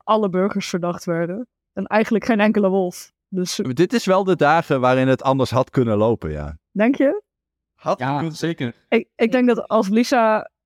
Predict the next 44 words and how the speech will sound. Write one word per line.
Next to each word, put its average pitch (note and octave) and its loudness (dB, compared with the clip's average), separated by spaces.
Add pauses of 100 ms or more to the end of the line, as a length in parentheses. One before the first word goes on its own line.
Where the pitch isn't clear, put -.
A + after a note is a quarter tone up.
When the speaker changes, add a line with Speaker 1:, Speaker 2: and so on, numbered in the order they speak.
Speaker 1:
of G#3+ -4
ze A#3+ 0
nou G3+ 4
wel A3+ 4
of A#3 -2
niet A3+ 0
had G3+ -4
gezegd G#3+ 0
dat A3+ -2
ze A3+ -2
Baljoen G3+ 0
was, A3 -2
ze - -2
had G3 -2
sowieso F#3+ 0
gehangen. F3+ -6 (140)
Speaker 2:
Ja, A#2+ 2
dat D3+ 0
wel. F#2+ 2
Maar G2+ 2
ze - 0
had A#2 0
het A2+ -4
inderdaad G#2+ 2
in A2 -2
een G2+ 2
ander, G#2+ 0 (120)
kleiner G#2+ 2
gezelschap A2 -2
kunnen C3+ -2
doen. C3+ 0 (120)
En G#2 0
ik A#2 0
had G2+ 0 (400)
Speaker 1:
Maar G3+ 0
dan G3 2
had G3+ 2
ze A#3+ 2
alsnog A3 0
gehangen, G3 2
toch? - -6 (440)
Of - -20
dat F#3 -2
ruim F#3 -2